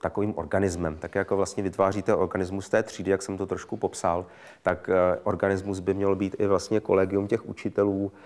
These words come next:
kteří si navzájem pomáhají, znají svoje slabiny, svoje silné stránky a, a organismus by měl být i ve vztahu, a, k rodičům. To znamená taková triáda, trojúhelník.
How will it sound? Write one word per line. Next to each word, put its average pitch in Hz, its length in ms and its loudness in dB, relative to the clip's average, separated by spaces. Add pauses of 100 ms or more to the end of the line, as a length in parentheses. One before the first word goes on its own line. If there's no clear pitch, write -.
(140)
kteří 98 260 2
si 98 140 -2
navzájem 101 320 2
pomáhají, 95 540 2
znají 92 280 0
svoje 95 280 2
slabiny, 87 640 0
svoje 92 280 0
silné 90 340 -2
stránky 87 640 -2 (480)
a, 85 380 2 (480)
a 80 400 4
organismus 98 600 2
by 98 140 0
měl 95 360 2
být 101 200 0
i 104 40 0
ve 101 100 4
vztahu, 101 640 2
a, 87 140 2
k - 80 -2
rodičům. 92 560 -2
To 82 100 -8
znamená 90 480 2 (340)
taková 95 420 2
triáda, 104 640 2
trojúhelník. 104 720 -2